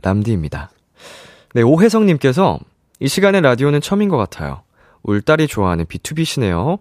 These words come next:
여기는 스페인, 오후 세 시가 좀 넘었어요. 남편과 육십 세 기념 자유여행 중입니다." <gasps> 와,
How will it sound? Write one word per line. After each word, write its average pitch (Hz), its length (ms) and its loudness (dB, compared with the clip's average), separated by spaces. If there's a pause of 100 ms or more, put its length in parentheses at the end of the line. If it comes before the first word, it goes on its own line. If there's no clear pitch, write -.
(720)
여기는 185 280 4
스페인, 95 580 -2 (100)
오후 139 220 2
세 156 140 0
시가 135 180 -2
좀 147 180 -4
넘었어요. 110 640 -2 (260)
남편과 95 680 -2
육십 98 280 -6
세 147 240 2
기념 135 560 -4
자유여행 107 600 -2
중입니다." 80 720 -8 (540)
<gasps> 147 60 -2 (720)
와, 78 1000 -4